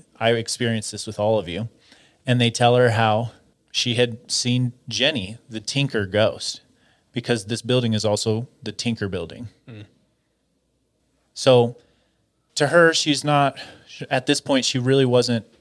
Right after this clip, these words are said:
Speaker 1: much into the supernatural. And so she didn't put much weight on it. In fact, she didn't even think about it after a few days. And then nothing happened to her again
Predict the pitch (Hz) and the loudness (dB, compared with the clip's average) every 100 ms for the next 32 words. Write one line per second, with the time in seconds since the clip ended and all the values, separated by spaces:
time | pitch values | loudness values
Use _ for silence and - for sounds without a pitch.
0 | _ 123 120 120 - 131 120 - 120 113 | _ 0 2 2 0 0 0 0 -4 -4
1 | 113 - 101 87 90 92 95 107 - - | -6 -6 -4 -4 -4 -2 -2 -2 -6 -18
2 | - _ - 120 117 113 113 123 - 135 | -20 _ -2 2 4 2 -2 -4 -2 2
3 | 139 120 127 120 110 - 101 101 98 101 | 2 0 -2 -2 -4 -2 -2 0 -2 -2
4 | 107 - 113 127 120 - _ _ _ - | -4 -6 2 4 4 0 _ _ _ -6
5 | - 165 123 104 127 123 107 104 104 95 | -2 2 2 2 -2 -2 2 2 2 2
6 | 110 107 104 90 98 92 92 - - - | 0 0 -4 -6 -4 -2 -2 -2 -6 -6
7 | _ - - _ 156 139 127 123 117 120 | _ -20 -20 _ 0 2 4 4 2 0
8 | 104 104 - 98 101 90 85 90 50 117 | -2 -4 -4 -6 -6 -6 -6 -8 -8 -12